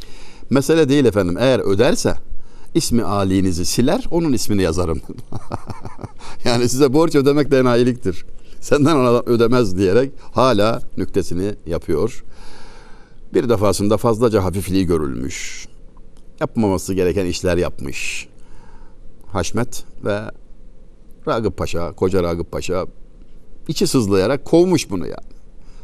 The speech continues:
"Hadi," demiş, "git. Git," demiş. "İt sürü." Bu ifade çok ilginçtir. "İt sürü." Yani sokağa çık, köpeklerin peşinde onları kovala.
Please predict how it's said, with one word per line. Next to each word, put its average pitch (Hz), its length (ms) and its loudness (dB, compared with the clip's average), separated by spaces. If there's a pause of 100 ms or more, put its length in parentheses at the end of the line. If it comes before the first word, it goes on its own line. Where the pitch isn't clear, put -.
"Hadi," 113 200 0
demiş, 98 220 2
"git. - 340 0 (680)
Git," 127 220 0
demiş. - 520 -2 (300)
"İt 139 180 4
sürü." 92 440 0 (1040)
Bu 185 100 6
ifade 170 320 2
çok 156 200 0
ilginçtir. 139 640 2 (640)
"İt - 360 0
sürü." 95 380 0 (300)
Yani 92 220 0
sokağa 131 360 2
çık, - 220 0
köpeklerin 139 480 2
peşinde 123 340 2
onları 127 340 2
kovala. 90 440 2